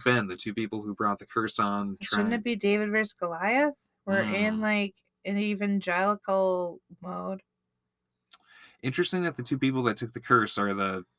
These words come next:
Speaker 1: the two people kinda rallying people to vote the other curse person out.
Speaker 2: Totally.
Speaker 1: Waterfall.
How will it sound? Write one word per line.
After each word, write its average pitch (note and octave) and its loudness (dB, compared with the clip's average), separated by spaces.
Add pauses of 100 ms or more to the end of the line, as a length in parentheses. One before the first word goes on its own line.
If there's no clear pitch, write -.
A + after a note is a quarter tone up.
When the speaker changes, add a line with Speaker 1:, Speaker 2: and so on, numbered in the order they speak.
Speaker 1:
the G#2 -4
two - -6
people G#2+ -4
kinda G#2 -2
rallying G2 -2
people G2 -8
to - -12
vote G#2 -4
the G2 -8
other F#2 -6 (100)
curse - -8
person F2 -8
out. D#2+ -12 (200)
Speaker 2:
Totally. E3+ 4 (1500)
Speaker 1:
Waterfall. G2+ -4